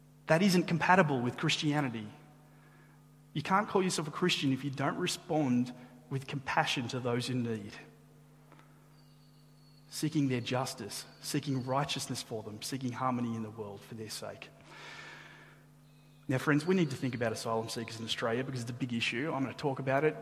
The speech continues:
I know it's controversial. It's exactly why I need to talk about it. Um, it's an issue that's been horribly misrepresented for years now, um, and such the Australian community has become incredibly calloused towards asylum seekers.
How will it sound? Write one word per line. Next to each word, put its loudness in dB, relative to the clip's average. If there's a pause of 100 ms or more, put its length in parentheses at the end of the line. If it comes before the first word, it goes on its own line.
(200)
I 0
know -2
it's -6
controversial. -2
It's -6
exactly -4
why -2
I -2
need -4
to -16
talk -12
about -8
it. -16 (580)
Um, -2 (380)
it's -4
an 4
issue 4
that's -2
been -6
horribly 4
misrepresented -2
for -6
years 0
now, -2 (200)
um, 0
and -6
such 4
the -4
Australian 2
community 2
has -4
become -2
incredibly 0
calloused -4 (220)
towards -6
asylum -6
seekers. -12